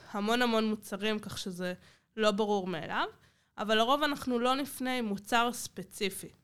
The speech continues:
כי אנחנו כן נרצה לשמוע מהבן אדם מה הצרכים שלו היום. כי גם אם אני חושבת שבעקבות הרכישה של החברה הצרכים יהיו X, בסוף הצרכים שלו בפועל הם Y. אז אם אני אפנה אליו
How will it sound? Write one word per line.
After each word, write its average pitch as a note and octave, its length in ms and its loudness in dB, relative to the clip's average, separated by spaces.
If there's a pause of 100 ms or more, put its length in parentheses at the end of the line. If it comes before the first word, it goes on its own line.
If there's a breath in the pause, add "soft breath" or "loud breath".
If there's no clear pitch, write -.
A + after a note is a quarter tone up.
(220)
כי A3 120 -4
אנחנו G3+ 360 -2
כן C4 220 4
נרצה A#3+ 400 -2
לשמוע A#3 540 0
מהבן F#3+ 400 -4
אדם G#3 360 0
מה A3+ 100 0
הצרכים A#3+ 540 -4
שלו B3+ 280 -2
היום. C4+ 380 0 (360 soft breath)
כי A3 120 -12
גם A3+ 260 4
אם B3+ 140 0
אני A3 160 0
חושבת G3+ 560 -2
שבעקבות F#3 840 -6 (420 loud breath)
הרכישה G#3 640 0
של A3 200 -2
החברה F#3+ 480 0
הצרכים G3+ 600 -2
יהיו G3 180 0 (160)
X, - 260 -8 (560 soft breath)
בסוף A3 420 0
הצרכים C4+ 480 -2
שלו C4+ 260 0
בפועל D#4 520 0 (380)
הם A3 160 0
Y. A3+ 300 4 (420 loud breath)
אז G3+ 180 -2
אם A3 120 2
אני G#3+ 140 2
אפנה B3+ 320 -2
אליו A3 200 2